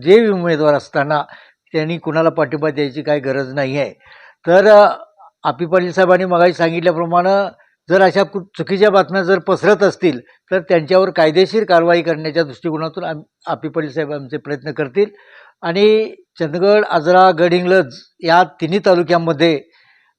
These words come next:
आपी पाटील साहेबांना वाढता पाठिंबा आहे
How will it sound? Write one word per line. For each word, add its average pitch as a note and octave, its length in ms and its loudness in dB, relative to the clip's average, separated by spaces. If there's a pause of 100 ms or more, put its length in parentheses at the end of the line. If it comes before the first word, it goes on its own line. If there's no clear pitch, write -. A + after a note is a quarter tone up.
(260)
आपी G#3 220 -4
पाटील G3 300 0
साहेबांना F#3+ 480 2
वाढता E3+ 380 2
पाठिंबा F#3 460 0
आहे B2 320 -4